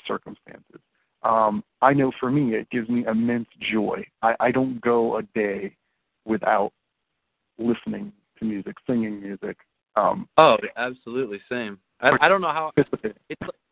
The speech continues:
Speaker 2: it
Speaker 1: Yeah.
Speaker 2: just need, we need it. I need it playing. Like, I feel like, I feel, like, more empty like, if something's not going on and there's just, like, silence, I'm like, "I just need to turn on something. I just need to have it playing. Like, I want, I need a soundtrack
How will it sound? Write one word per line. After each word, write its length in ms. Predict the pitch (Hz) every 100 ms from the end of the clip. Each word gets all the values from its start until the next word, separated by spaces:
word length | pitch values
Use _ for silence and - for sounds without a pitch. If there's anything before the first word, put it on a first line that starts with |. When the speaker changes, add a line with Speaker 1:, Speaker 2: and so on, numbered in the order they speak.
| _
Speaker 2:
it 60 | -
Speaker 1:
Yeah. 60 | -
Speaker 2:
just 120 | -
need, 180 | 165 160
we 140 | 143 151 151
need 180 | 180
it. 140 | 160 113 -
I 80 |
need 200 | 127 160
it 100 | 160 -
playing. 460 | 151 185 156 95 _
Like, 140 | 120
I 100 | 135
feel 220 | 127 160
like, 200 | 156 131 - _
I 80 | 127
feel, 180 | - 160
like, 160 | 139
more 180 | 139 135
empty 500 | 127 143 - 131 113 110 _ _ _ _ _ -
like, 120 | 156
if 80 | -
something's 260 | 233 233 214
not 160 | 190
going 220 | 190 175
on 200 | 165 175 156
and 120 | 139
there's 160 | 139
just, 160 | 143 131
like, 180 | 127 120 _ _ _ _ _ _
silence, 300 | 139 147 127
I'm 80 | 131
like, 140 | 120 113
"I 140 | 127 - _ 110
just 160 | 123 _
need 220 | 117 120
to 100 | 113 - _ _
turn 160 | 131
on 180 | 123 107 -
something. 380 | 123 135 92 92 _ _
I 120 | 107 120
just 120 | -
need 100 | 120
to 100 | 104
have 240 | 110 123 101
it 120 | - _
playing. 320 | 120 120 90
Like, 140 | 101 104
I 100 | 113
want, 180 | 123 -
I 60 |
need 180 | 110 127
a 180 | 113 -
soundtrack 380 | 117 131 110